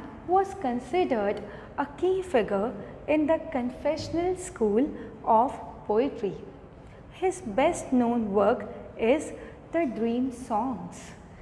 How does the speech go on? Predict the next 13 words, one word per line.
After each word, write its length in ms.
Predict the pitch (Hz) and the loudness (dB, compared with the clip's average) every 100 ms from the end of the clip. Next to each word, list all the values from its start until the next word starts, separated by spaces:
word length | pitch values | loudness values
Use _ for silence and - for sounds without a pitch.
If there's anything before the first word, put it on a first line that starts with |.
| - - - | -18 -18 -6
So 100 | 214 | -2
we 160 | 196 190 | 0 0
will 180 | 196 190 | 0 0
begin 280 | 190 226 370 - - - - | 2 2 2 0 -8 -12 0
with 300 | 285 381 - | 4 4 2
the 100 | - - | -2 2
poem 340 | 240 240 233 196 | 2 4 2 0
now. 300 | 180 175 180 - - - - - - - - - - - - - - - - - - | -2 -4 -8 -12 -16 -18 -18 -18 -18 -18 -18 -18 -20 -20 -20 -20 -18 -20 -20 -20 2
Let 140 | 359 403 | 4 4
us 100 | - | 0
start 400 | - 208 160 214 | -2 -4 -2 -2
with 180 | 214 | 2
it. 240 | 254 392 | 2 2